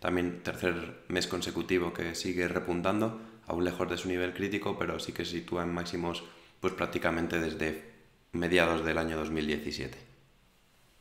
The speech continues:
Y por lo tanto, esta semana nuestra evolución de indicadores no hemos tenido ni-,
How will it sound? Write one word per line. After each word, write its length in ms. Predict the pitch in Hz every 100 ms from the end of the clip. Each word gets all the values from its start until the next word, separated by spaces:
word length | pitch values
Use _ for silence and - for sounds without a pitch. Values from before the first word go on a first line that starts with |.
| - - - - - - - - -
Y 100 | 95
por 160 | 87 85
lo 100 | 85
tanto, 260 | 92 90 87
esta 200 | 87 87
semana 340 | 85 87 85
nuestra 400 | 82 80 82 78
evolución 400 | 78 80 76 85
de 80 | 87
indicadores 520 | 85 85 87 87 87
no 60 | 85
hemos 220 | 82 -
tenido 240 | 87 82
ni-, 160 | 87